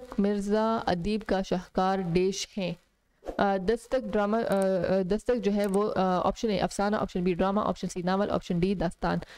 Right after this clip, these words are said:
So, दस्तक जो है वो एक stage drama है। Option B जो है हमारे पास correct option है। क्वेश्चन नंबर थर्टी फ़ाइव है कि which one of the following is not a primary pollutant? अ, ऑप्शन ए, अ, कार्बन मोनोऑक्साइड, ऑप्शन बी कार-, अ, सल्फर डाइऑक्साइड, ऑप्शन सी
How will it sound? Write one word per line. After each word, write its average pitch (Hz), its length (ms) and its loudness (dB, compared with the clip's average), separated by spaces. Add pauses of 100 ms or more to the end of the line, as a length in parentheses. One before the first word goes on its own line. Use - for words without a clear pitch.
(260)
So, 202 280 2
दस्तक 220 340 0
जो 208 160 2
है 208 160 2
वो 196 220 2
एक - 260 0
stage 202 560 -2 (100)
drama 175 380 2
है। 180 240 -2 (920)
Option 220 320 -2
B 226 220 0
जो 202 100 -2
है 202 100 0
हमारे 185 180 0
पास 214 240 -2
correct 180 360 0
option 175 220 -2
है। 180 260 -2 (560)
क्वेश्चन 269 160 2
नंबर 208 160 2
थर्टी 226 280 0
फ़ाइव 208 280 2
है 226 140 0
कि 220 160 2
which 226 180 0
one 220 140 2
of 196 80 0
the 175 120 0
following 208 380 0
is 170 80 0
not 190 220 2
a 175 100 0 (100)
primary 185 360 2
pollutant? 170 480 0 (420)
अ, - 20 6
ऑप्शन 196 480 2
ए, 180 160 2
अ, 185 140 0
कार्बन 185 480 2
मोनोऑक्साइड, 190 500 0
ऑप्शन - 220 -2
बी 175 140 0
कार-, 175 180 2
अ, 190 140 0
सल्फर 196 340 0
डाइऑक्साइड, 185 480 0
ऑप्शन 180 320 0
सी 190 280 0